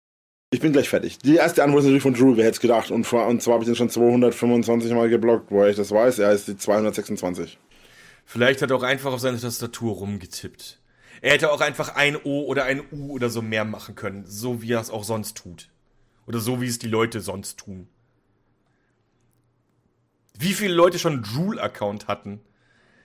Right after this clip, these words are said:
Speaker 2: Und Rainer denkt immer, es wäre der gleiche.
Speaker 1: Ja gut. Äh, die erste Frage, die erste Antwort ist
Speaker 2: Aber wenn das deine Beweisführung ist, Rainer,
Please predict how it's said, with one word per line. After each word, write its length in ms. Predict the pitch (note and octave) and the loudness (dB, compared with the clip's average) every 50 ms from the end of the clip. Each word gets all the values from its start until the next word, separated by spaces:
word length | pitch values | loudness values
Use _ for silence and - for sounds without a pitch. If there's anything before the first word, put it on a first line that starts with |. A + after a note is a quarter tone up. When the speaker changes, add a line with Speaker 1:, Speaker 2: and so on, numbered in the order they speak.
| _ _ _ _ _ _ _ _ _ _ _ | _ _ _ _ _ _ _ _ _ _ _
Speaker 2:
Und 140 | _ D3 D3 | _ -4 2
Rainer 260 | C#3 E3 F#3 F#3 F3 | 6 6 8 8 8
denkt 220 | - F#3 F3+ F3+ F#3+ | 6 6 2 2 2
immer, 160 | G3 G3 F#3+ | 2 4 4
es 140 | F3+ - E3+ | 4 4 2
wäre 80 | F3 | 2
der 100 | F3 E3 | 2 2
gleiche. 480 | D#3+ D#3+ D#3+ E3+ E3+ E3 - A#2 A2 - _ _ _ _ _ _ _ _ _ _ _ _ _ _ _ _ _ _ _ _ _ _ _ _ _ _ _ _ _ _ _ _ _ _ _ _ _ _ _ _ _ _ _ _ _ _ _ _ _ | 2 2 -2 -2 -2 -4 -6 -10 -10 -10 _ _ _ _ _ _ _ _ _ _ _ _ _ _ _ _ _ _ _ _ _ _ _ _ _ _ _ _ _ _ _ _ _ _ _ _ _ _ _ _ _ _ _ _ _ _ _ _ _
Speaker 1:
Ja 180 | - - B2+ D#3 | -2 0 2 4
gut. 560 | G#3+ G#4 A4 D#4 D3+ B2 - - - - - - - - - - - - - - _ | 6 6 6 6 6 4 2 0 -4 -4 -6 -6 -8 -10 -12 -14 -16 -20 -20 -10 _
Äh, 340 | - D3+ E3 E3+ E3+ E3+ E3+ | 0 2 2 4 4 4 6
die 80 | E3 E3+ | 6 6
erste 260 | F#3 G3 G3 A3 F#3 | 6 4 4 0 0
Frage, 440 | - D#3 D3+ D3 D#3 D#3+ E3 C#3 C3 | 2 4 4 4 6 4 4 2 4
die 100 | C3+ D3+ | 4 4
erste 260 | D#3 F3 - - - | 4 4 4 2 4
Antwort 340 | E3 F#3+ F#3+ F3+ E3+ E3+ - | 4 2 4 4 2 4 4
ist 240 | D3+ D#3 - - _ _ | 2 2 0 -2 _ _
Speaker 2:
Aber 160 | - A#2+ B2 A#2+ | -4 -2 0 0
wenn 100 | B2+ B2 | 2 0
das 180 | C3+ C#3 - | 0 0 -2
deine 140 | D#3 C#3 C3 | -4 -4 -4
Beweisführung 600 | A#2+ A#2 A#2 A#2 C#3+ D#3 - - E3 D#3 D#3 C#3 | -2 0 2 2 0 0 -2 -6 -8 -8 -8 -8
ist, 200 | D#3 D3 C#3+ C#3+ | -10 -12 -6 -4
Rainer, 340 | D3 C#3+ C#3+ D3 D3+ D3+ | -4 -2 -2 -2 -4 -6